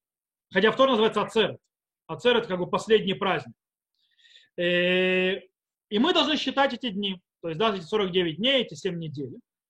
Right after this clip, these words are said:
И заповедь лежит не на Бейдине, не Бейдин должен считать,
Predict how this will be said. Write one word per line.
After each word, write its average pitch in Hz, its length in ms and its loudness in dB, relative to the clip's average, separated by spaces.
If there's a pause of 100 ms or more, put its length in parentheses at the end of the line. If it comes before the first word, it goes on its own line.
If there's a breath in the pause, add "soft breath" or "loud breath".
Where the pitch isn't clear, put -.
(300)
И 190 100 -2
заповедь 294 500 0
лежит 233 440 0
не 240 240 2
на 320 160 2
Бейдине, 196 760 0
не 226 280 0
Бейдин 196 540 -2
должен 196 320 -2
считать, 294 440 -8